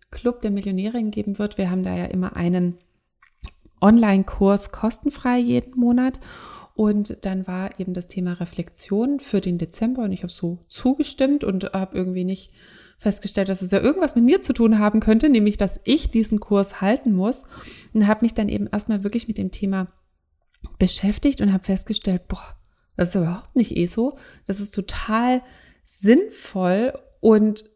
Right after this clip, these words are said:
das mache ich auf jeden Fall. Und wie konnte mir das passieren, dass ich das bisher noch nicht gemacht habe, nur aufgrund eines Vorurteils oder weil es Menschen vielleicht auf eine bestimmte Art und Weise machen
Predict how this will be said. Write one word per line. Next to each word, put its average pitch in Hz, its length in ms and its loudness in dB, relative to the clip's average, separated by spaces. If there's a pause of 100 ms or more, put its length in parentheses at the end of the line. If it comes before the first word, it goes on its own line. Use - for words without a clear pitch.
(200)
das 196 160 2
mache 190 120 4
ich 185 100 -2
auf 180 100 -6
jeden 175 180 -2
Fall. 156 320 -6
Und 180 180 2
wie 233 160 4
konnte 240 260 2
mir 214 120 4
das 208 160 0
passieren, 214 340 -2
dass 208 140 -4
ich - 80 -12
das 180 160 -6
bisher 190 420 0 (400)
noch 196 200 4
nicht 240 240 6
gemacht 233 420 0
habe, 220 300 2
nur 214 260 4
aufgrund 202 600 2
eines 185 320 -2
Vorurteils 226 1000 -4
oder - 200 -8
weil 185 100 -6
es - 120 -12
Menschen 185 420 -4 (480)
vielleicht - 320 0
auf 185 80 -10
eine 185 180 -4
bestimmte 214 480 0
Art 180 220 -4
und 175 160 -4
Weise 202 340 -2
machen 180 360 -4